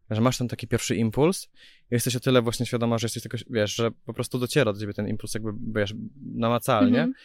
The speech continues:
Speaker 1: I teraz pytanie, co ty z tym zrobisz?
Speaker 2: Mhm.
Speaker 1: Czy będziesz mimo wszystko, wiesz, jakby te wszystkie procesy chęci dopasowania się kontynuować, czy jednak przerwiesz to i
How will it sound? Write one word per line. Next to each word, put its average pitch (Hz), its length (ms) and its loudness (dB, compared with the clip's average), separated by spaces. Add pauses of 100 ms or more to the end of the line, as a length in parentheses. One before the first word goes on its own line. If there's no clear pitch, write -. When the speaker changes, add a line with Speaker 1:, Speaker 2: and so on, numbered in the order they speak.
(300)
Speaker 1:
I 120 80 -2
teraz 123 220 2
pytanie, 127 300 0
co - 100 -2 (180)
ty 131 120 -2
z - 40 -6
tym 135 180 0
zrobisz? 101 480 2 (320)
Speaker 2:
Mhm. 254 220 -2 (180)
Speaker 1:
Czy 120 100 2 (360)
będziesz 117 360 2
mimo 117 160 2
wszystko, - 420 -4
wiesz, 98 440 0 (160)
jakby 104 380 2
te 104 460 4
wszystkie - 300 -2
procesy 113 540 2
chęci 113 280 0
dopasowania 107 560 0
się 110 140 -4
kontynuować, 117 680 2 (500)
czy - 120 2
jednak 117 280 4
przerwiesz 120 440 0
to 139 380 2
i 117 400 -2